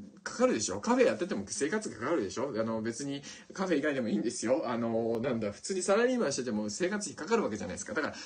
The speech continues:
それはどのビジネスやったとしても同じ同条件なので、えー、今回そのインフルエンサービジネスに関してはその生活費はかからないっていう、かからないっていうか、そこはね、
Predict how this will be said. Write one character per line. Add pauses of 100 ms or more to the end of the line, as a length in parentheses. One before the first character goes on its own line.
そ
れ
は
ど
の
ビ
ジ
ネ
ス
や
っ
た
と
し
て
も
同
じ
同
条
件
な
の
で、 (220)
え
ー、
今
回
そ
の
イ
ン
フ
ル
エ
ン
サ
ー
ビ
ジ
ネ
ス
に
関
し
て
は
そ
の
生
活
費
は
か
か
ら
な
い
っ
て
い
う、
か
か
ら
な
い
っ
て
い
う
か、
そ
こ
は
ね、